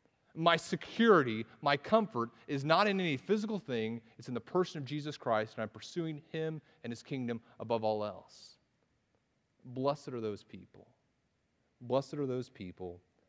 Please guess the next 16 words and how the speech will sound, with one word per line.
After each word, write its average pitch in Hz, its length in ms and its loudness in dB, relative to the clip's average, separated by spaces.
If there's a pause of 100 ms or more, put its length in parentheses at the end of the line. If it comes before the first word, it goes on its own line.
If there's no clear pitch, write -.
(320)
for 101 140 -10
theirs 92 800 -4 (520)
is 95 140 -14
the - 60 -20
kingdom 92 480 -10 (680)
of 95 100 -14
God. 85 280 -6 (200)
Let's 107 140 -14
pray. 87 280 -14 (1300)
Father, 135 200 8
we 117 80 0
thank 135 340 0
you 110 220 -4 (340)
for 131 160 0
your 117 80 0
word. 110 480 0